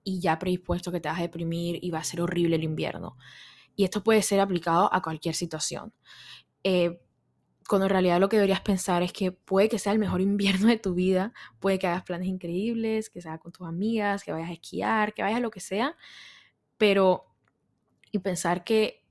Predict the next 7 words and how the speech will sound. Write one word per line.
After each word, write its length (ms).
todo 240
eventualmente 640
pasa. 500
Nada 720
es 520
para 220
siempre. 640